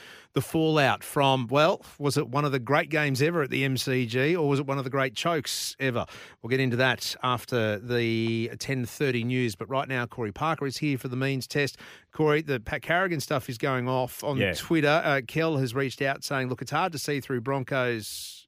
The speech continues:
Speaker 1: uh, through the Broncos' coloured glasses, but I don't think Carrigan is solely to blame for the injury."
Speaker 2: Mm.
Speaker 1: That's a fair point.
Speaker 2: Well, who is? If he's not
Speaker 1: If
Speaker 2: solely,
Speaker 1: there's,
Speaker 2: if he
Speaker 1: if there's
Speaker 2: doesn't
Speaker 1: three
Speaker 2: land on the back of Jackson Hastings, he doesn't break his foot.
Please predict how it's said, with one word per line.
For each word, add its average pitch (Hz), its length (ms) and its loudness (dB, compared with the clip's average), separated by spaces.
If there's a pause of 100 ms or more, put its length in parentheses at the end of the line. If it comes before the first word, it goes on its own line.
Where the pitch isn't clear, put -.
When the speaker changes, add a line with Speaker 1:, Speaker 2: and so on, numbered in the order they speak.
Speaker 1:
uh, 131 140 2
through 135 220 -2
the 113 80 -4
Broncos' 123 340 -2
coloured 110 240 -6
glasses, 123 500 -4 (460)
but 131 120 2
I 123 40 4
don't 147 320 0
think 156 180 -4
Carrigan 131 380 0
is 117 80 -4
solely 127 300 -4
to 113 80 -4
blame 117 320 -2
for 107 140 -10
the 113 200 -2
injury." 120 500 -4
Speaker 2:
Mm. 104 260 -6 (720)
Speaker 1:
That's - 500 -2
a - 20 -10
fair 139 320 2
point. 135 460 -4
Speaker 2:
Well, 117 100 -2
who 135 220 0
is? 127 400 -4 (600)
If 117 140 -8
he's 120 180 -2
not 117 200 -4
Speaker 1:
If 127 60 -2
Speaker 2:
solely, - 180 6
Speaker 1:
there's, 104 140 2
Speaker 2:
if 101 80 -2
he - 80 0
Speaker 1:
if - 40 2
there's - 160 4
Speaker 2:
doesn't - 140 0
Speaker 1:
three - 100 6
Speaker 2:
land 120 140 6
on 110 100 0
the 107 80 -2
back 120 300 -2
of 107 80 -8
Jackson 110 340 -4
Hastings, 104 800 -8
he 117 80 -6
doesn't 113 240 -2
break 98 220 -4
his 78 100 -16
foot. - 300 -6